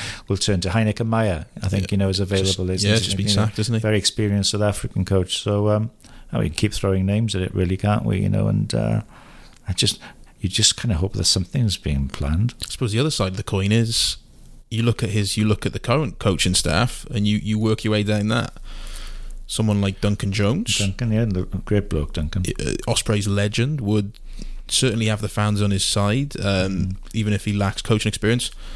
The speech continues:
Speaker 2: Carl Hogg is the, uh, forwards coach. He had five years as head coach at Worcester, Scotland under twenties. He could be someone,
Speaker 1: Mm.
Speaker 2: y-, y-, you look at his credentials, that, that could tempt the Ospreys hierarchy.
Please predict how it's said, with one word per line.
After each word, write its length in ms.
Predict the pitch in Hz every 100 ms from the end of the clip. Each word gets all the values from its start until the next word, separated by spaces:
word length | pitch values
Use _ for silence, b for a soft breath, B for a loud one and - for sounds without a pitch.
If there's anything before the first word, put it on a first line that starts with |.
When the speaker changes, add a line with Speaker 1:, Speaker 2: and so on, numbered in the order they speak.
| B B -
Speaker 2:
Carl 280 | 120 117 101
Hogg 260 | 110 110
is 320 | 107 98 -
the, 420 | - 95 185 - -
uh, 320 | 87 - -
forwards 380 | - 110 110 104
coach. 320 | - 120 120
He 100 | 107
had 180 | 95 95
five 340 | - 113 110 110
years 200 | 107 107
as 80 |
head 200 | 110 104
coach 280 | - 110 -
at 80 | 101
Worcester, 560 | 110 113 - 117 107 104 -
Scotland 400 | - - 113 110
under 140 | 107 104
twenties. 720 | 117 113 - 123 120 - - B B B B B B B B B B B
He 240 | - 123 120
could 160 | 110
be 80 | 107
someone, 540 | - 110 104 101 98 - -
Speaker 1:
Mm. 280 | 101 98 92 90 - -
Speaker 2:
y-, 60 | - -
y-, 80 | - -
you 120 | 117
look 160 | 117 -
at 40 | 110
his 100 | -
credentials, 760 | 113 117 113 - 113 131 - -
that, 240 | 104 107 -
that 180 | 104 -
could 140 | 104
tempt 320 | - 101 -
the 80 | 101
Ospreys 380 | 98 - 101 95
hierarchy. 600 | 104 101 101 104 123 143